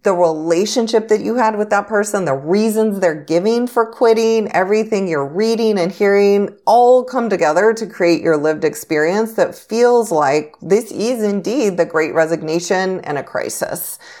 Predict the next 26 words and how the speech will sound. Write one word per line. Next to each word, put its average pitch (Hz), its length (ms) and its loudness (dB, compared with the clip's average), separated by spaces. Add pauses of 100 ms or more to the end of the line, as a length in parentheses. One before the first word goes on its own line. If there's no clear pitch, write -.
(200)
which 247 360 -2 (560)
may 190 460 0
very 185 400 2
well 175 680 2
feel 180 520 0
true 208 520 0
in 156 140 0
your 175 260 2
day-to-day 160 460 0
life 165 300 0
and 170 120 -4
be 254 280 -4
true 156 200 0
in 139 120 0
your 143 120 0
day-to-day 135 840 0
life, 135 280 -2
but - 160 -4
may 180 240 0
not 175 220 0
be 156 100 -4
generalizable 135 840 -4
to 208 80 -6
all - 220 0
of - 80 -6
education, - 720 -10